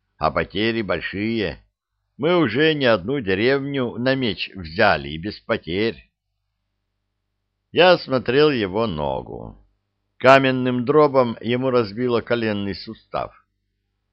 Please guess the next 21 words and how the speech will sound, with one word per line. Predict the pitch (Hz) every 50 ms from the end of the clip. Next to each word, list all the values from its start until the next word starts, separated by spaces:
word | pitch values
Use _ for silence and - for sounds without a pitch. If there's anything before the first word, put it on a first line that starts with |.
| _ _ _ _ -
Наложил | 92 98 107 110 113 117 160 196 196 180
шину | - - 151 147 147 143 139 139
из | 123 110
двух | 123 127 131 127 - -
палок, | - 113 117 113 110 110 107 - - _
примотал. | - 82 92 107 127 127 - - 80 78 76 76 76 73 71 _ _ _ _ _ _ _ _ _ _ _ _ _ _ _ _ _ _ _ - - _ -
Жить | 117 135 175 185 170 131 135
будет, | 143 175 180 175 147 107 95 85 - - - - 69
но | 110 160 180 180 151
с | - - -
негнущейся | 117 123 120 110 123 147 156 131 - - 117 107 95 - - 95
ногой | 90 90 82 76 98 104 104 87 67 - _ -
отвоевался. | 98 92 90 - 98 92 85 80 78 92 104 104 95 87 - - - 62 55 - _ _ _ _ _ _ _ _ _ _ _ _ _ _ _ _ _ _ _ _ _
Сердобольные | - - - 104 92 87 110 110 98 104 95 85 80 82
женщины | - 110 127 143 135 - 131 135 131 131
увели | 110 92 87 82 76 71 76 78
его. | 73 69 67 67 67 64 57 - _ _ _ _ _ _ _ _ _ _ _ _ _ _ _ _ _ _ _
Подойдя | - 98 104 107 98 123 147 160
к | 151 151
воеводе, | 151 151 143 131 127 135 131 131 131 117
спросил: | - - 131 127 120 - - 90 87 92 92 92 87